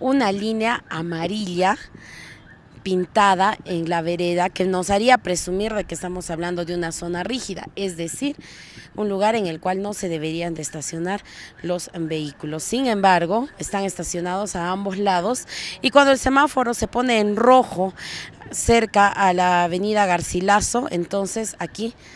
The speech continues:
se observa que hay un poco de congestión vehicular. Incluso podemos observar cómo es que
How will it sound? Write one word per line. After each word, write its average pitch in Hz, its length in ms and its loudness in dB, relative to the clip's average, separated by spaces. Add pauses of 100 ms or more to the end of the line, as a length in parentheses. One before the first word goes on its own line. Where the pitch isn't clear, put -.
(120)
se - 160 -6
observa 214 420 2
que 220 140 -4
hay 196 140 -2
un 185 100 -6
poco 185 360 -2
de 208 160 -2 (420)
congestión 190 680 -6 (260)
vehicular. 151 580 -8 (840)
Incluso 277 360 0
podemos 233 380 2
observar 202 520 4
cómo 220 380 4
es 202 200 -2
que 233 220 -2